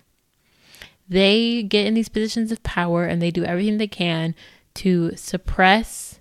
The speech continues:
the already oppressed. They are trying everything that they can to stay in power, to overpower women and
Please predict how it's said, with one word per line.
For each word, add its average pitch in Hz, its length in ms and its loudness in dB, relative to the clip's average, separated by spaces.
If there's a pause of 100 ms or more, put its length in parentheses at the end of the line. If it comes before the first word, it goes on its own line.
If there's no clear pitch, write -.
the 190 160 -2
already 175 600 0 (180)
oppressed. - 920 -4 (1200)
They 175 180 4
are 170 80 2
trying 185 380 -2
everything 190 480 0 (160)
that - 120 -12
they 180 140 0
can 165 480 -4 (120)
to 175 120 -2
stay 170 420 0
in 170 160 0
power, - 560 -8 (460)
to - 180 0
overpower 185 560 2
women 175 480 0
and 170 360 -4